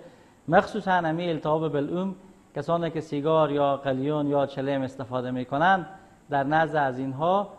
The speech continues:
می‌تونه که نیمی التهاب بلعوم تشدید بکنه. نزد یک تعداد هم از افراد هم که رفلوکس دارن یا همی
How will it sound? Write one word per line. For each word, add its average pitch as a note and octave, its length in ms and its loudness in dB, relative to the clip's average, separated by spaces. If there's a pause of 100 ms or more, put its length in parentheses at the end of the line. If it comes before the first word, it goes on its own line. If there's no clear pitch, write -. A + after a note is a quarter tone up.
(300)
می‌تونه E3 460 -4
که D3+ 160 -6
نیمی E3 460 -4
التهاب D3+ 540 -2
بلعوم D#3+ 440 -4
تشدید C#3 480 -6
بکنه. A#2+ 420 -6 (460)
نزد C4 260 2
یک A#3+ 180 4
تعداد G3 360 2
هم E3 560 0
از D#3+ 240 -4
افراد D#3+ 360 0
هم E3 200 0
که C#3+ 460 -2 (260)
رفلوکس E3 440 -2
دارن C#3 320 2
یا C#3 120 4
همی D#3 360 0